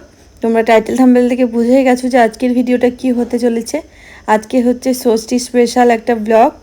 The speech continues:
সাথে আসলো নতুন জামাই। তো সবই তোমাদেরকে এই ভিডিওতে দেখাবো, জানাবো, বলবো। আর এখন আমি সান্ধান করে তারপরে, আহ, রেডি হয়ে রান্নাবান্না করবো, যেহেতু আজকে ষষ্ঠীর দিন। আর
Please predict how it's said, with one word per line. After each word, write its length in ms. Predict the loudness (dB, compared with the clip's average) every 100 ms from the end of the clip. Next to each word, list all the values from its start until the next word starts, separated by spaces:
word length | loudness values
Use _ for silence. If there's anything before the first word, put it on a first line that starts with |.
| -20 -20 _
সাথে 300 | -2 0 2
আসলো 280 | 0 0 -2
নতুন 380 | -2 -2 -2 2
জামাই। 380 | 2 2 -2 -4 -12 _ -20 _ -4
তো 100 | -2
সবই 340 | 4 4 4
তোমাদেরকে 420 | 2 2 2 2
এই 60 | 0
ভিডিওতে 400 | 0 2 2 4
দেখাবো, 360 | 2 0 -2
জানাবো, 400 | 0 0 0 -2
বলবো। 420 | 0 2 2 0 -4 -8 -20 -16 -4
আর 140 | 0
এখন 220 | 0 0
আমি 340 | 0 2 0 0
সান্ধান 520 | -2 -2 0 0 -2
করে 360 | 0 2 2 -2 -12 _ -6
তারপরে, 420 | -2 -2 0 0
আহ, 840 | -2 -6 -20 -18 -4 0 2 4
রেডি 300 | 4 4 2
হয়ে 260 | 2 4 4
রান্নাবান্না 540 | 2 0 0 0 -2
করবো, 300 | -2 -2 -2
যেহেতু 360 | 0 0 0 -2
আজকে 260 | -4 -4 -4
ষষ্ঠীর 600 | -4 -6 -4 -4 -4 -4
দিন। 260 | -4 -4 -8 -20 -20 -14 0
আর 440 | 2 4 2